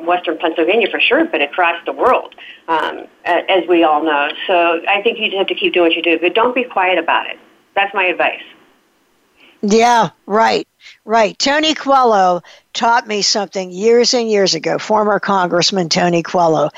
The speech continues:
Speaker 2: He says, "When you get a chance to take the podium, speak up." And I
Speaker 1: That's
Speaker 2: never
Speaker 1: right.
Speaker 2: forgot,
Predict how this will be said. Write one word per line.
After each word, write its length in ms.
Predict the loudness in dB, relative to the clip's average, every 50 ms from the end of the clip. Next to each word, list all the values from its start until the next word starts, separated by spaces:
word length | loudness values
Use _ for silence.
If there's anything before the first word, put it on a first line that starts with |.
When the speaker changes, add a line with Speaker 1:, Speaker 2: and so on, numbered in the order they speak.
| -10 -12 -12 -12 -4
Speaker 2:
He 220 | 0 0 2 2
says, 840 | 2 2 2 4 4 4 4 4 4 4 4 2 2 0 -2 -2 -4 -8 -16 -20 -20 _ _ _ _ _
"When 240 | -6 -4 -4 -2 -2
you 100 | -4 0
get 200 | 0 2 2 2
a 100 | 2 0
chance 760 | 0 0 0 0 0 0 0 0 0 0 0 -2 -2 -2 -4 -8 _ _ _ _ _ _ _ -12
to 120 | -10 -8
take 320 | -4 -2 0 0 0 0 -2
the 100 | -4 -2
podium, 580 | 0 0 2 2 2 0 -4 -6 -8 -10 -14 _ _ _
speak 560 | -4 -2 -2 -2 -2 0 0 0 0 2 2 0
up." 260 | 0 0 0 -4 _ -18 _ _ _ -20 -20 -20 _ _ -4
And 120 | -2 0 0
I 160 | 0 -2 -2
Speaker 1:
That's 80 | -2
Speaker 2:
never 400 | -2 0 0 2 2 4 4 4 4
Speaker 1:
right. 120 | 2 2
Speaker 2:
forgot, 400 | 2 2 2 2 2 2 2 0